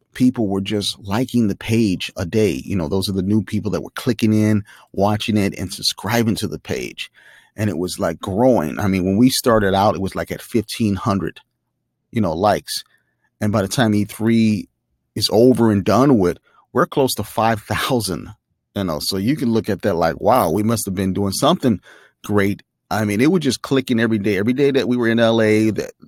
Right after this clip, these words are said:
that we were at E three and we were streaming stuff, posting stuff on the E three twenty eighteen page.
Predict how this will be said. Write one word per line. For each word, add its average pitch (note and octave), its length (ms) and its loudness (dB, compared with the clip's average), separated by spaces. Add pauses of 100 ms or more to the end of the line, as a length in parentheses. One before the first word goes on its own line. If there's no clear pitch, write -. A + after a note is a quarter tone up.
(140)
that F#2 160 -4
we A2+ 80 -2
were G#2 80 0
at G#2+ 180 2
E G#2+ 180 -2
three A2 480 -2
and F#2+ 100 0
we G2 80 -2
were F#2 100 -8
streaming A2 460 0
stuff, A2 420 0
posting G#2+ 380 -2
stuff G#2 320 -2
on A#2+ 220 4
the A#2 80 2
E A2+ 300 -2
three A2 380 -2 (320)
twenty A#2 300 -2
eighteen A2 360 -2
page. E2+ 520 -2